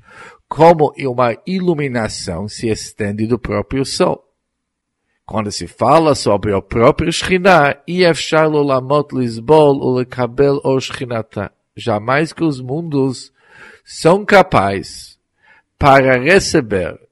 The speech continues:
e aguentar o próprio Or da Shekhinah da divindade. Ou seja, o que que significa? Os mundos receber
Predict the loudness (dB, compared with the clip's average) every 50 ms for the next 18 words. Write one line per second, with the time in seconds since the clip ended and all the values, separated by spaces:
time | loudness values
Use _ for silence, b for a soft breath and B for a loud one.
0 | _ -6 -2 0 2 2 2 2 2 0 -2 0 0 -2 -6 -4 -2 -2 0 0
1 | -2 -4 -6 -10 _ _ _ _ _ _ _ -4 -4 -4 -4 -4 -2 0 2 2
2 | 2 2 -2 -4 -2 0 2 2 0 0 _ _ 0 2 2 4 2 2 0 -4
3 | -6 -6 -10 -10 -10 -8 -6 -6 -6 -4 -6 -6 -6 -8 -10 -10 -10 -14 -14 -14
4 | -18 -18 -18 -20 _ _ _ _ _ _ _ _ _ _ _ b b b b b
5 | b b b b b b b b -2 -2 -2 -2 -2 -4 -6 -6 -6 -8 -8 -8
6 | -8 -6 -6 -8 -6 -6 -8 -12 -12 -12 -12 -6 -6 -6 -4 -4 -8 -6 -2 -2
7 | -2 -2 -2 -10 -10 -12 _ _ _ _ _ _ _ _ _ _ -2 -2 -2 -2
8 | -2 -2 0 -2 -2 -2 -4 -8 -8 -6 -8 -10 -10 -10 -10 -12 -10 -8 -6 -6
9 | -6 -6 -8 -12